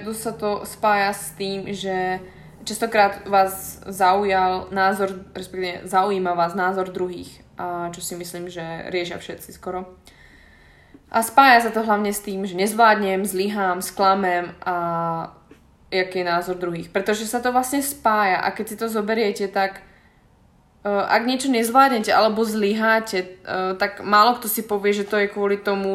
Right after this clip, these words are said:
že vy by ste nechceli zlyhať, že nechcete samú seba, e, sklamať. Pretože pokiaľ máte mindset toho, že, e, nikdy seba nesklamete, pretože čokoľvek robíte, tak sa nejak učíte,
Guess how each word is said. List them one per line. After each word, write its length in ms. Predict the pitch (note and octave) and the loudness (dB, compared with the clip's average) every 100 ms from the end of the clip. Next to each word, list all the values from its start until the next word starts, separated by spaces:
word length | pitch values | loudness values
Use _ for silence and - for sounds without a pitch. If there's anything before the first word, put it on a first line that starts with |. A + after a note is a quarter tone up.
| G3 | -2
že 480 | F#3+ F#3+ F#3+ F#3 | 0 0 0 -2
vy 160 | F3+ G#3+ | -2 -4
by 160 | G3+ A3 | -2 -2
ste 320 | - - F3+ | -2 -2 -2
nechceli 400 | E3+ - F3+ F3+ | -2 -6 -6 -6
zlyhať, 360 | F3+ F3+ F3+ F3+ | -2 -2 -2 -2
že 120 | F3+ F3 F3 - - | -4 -4 -8 -20 -12
nechcete 400 | G#3 G#3 G#3+ G#3+ | -8 -6 -2 -2
samú 400 | G#3 A3 G#3+ G#3+ | 0 0 2 0
seba, 560 | G#3 - A3 F#3 D3 - - _ _ | -2 0 0 2 -2 -4 -18 _ _
e, 160 | - F3 | -8 -6
sklamať. 560 | F3+ - F#3+ D#3+ D#3 | -4 2 2 2 -4
Pretože 320 | G#3 G3+ G#3 G#3+ | -6 -4 -2 -2
pokiaľ 400 | A3+ A3+ A#3+ G#3+ | -4 0 0 2
máte 320 | G3 F#3+ G3+ | 2 0 0
mindset 640 | G3 G#3 G#3+ F#3+ F3+ - | 2 0 -2 -4 -6 -4
toho, 320 | G#3+ G#3+ E3+ | -2 0 0
že, 400 | F3+ F#3 F3 E3+ | -2 -2 -2 -4
e, 520 | E3+ - _ _ - F3+ F3+ F3 | -8 -18 _ _ -10 -6 -6 -4
nikdy 240 | F#3 A#3 A3 | -2 0 -2
seba 320 | G#3+ G#3 F#3+ | -2 0 2
nesklamete, 560 | G3 G3+ A3 F#3 F#3 F#3 | 0 -2 0 0 -2 -4
pretože 400 | F#3+ F#3+ F#3+ F#3 | -4 -2 -2 -4
čokoľvek 520 | - B3 C4 G#3 G3+ | -2 0 0 0 0
robíte, 720 | A#3 G3 G#3 G#3+ - E3+ G3 | 2 2 0 -4 -4 -4 -4
tak 160 | G#3 G3 | -2 -4
sa 320 | - G3 - - | 0 -2 -2 -2
nejak 400 | G#3 G3 G3+ - | 0 2 0 -4
učíte, 640 | G3+ - A3 - E3 G3+ | -6 -6 -8 -4 -4 -4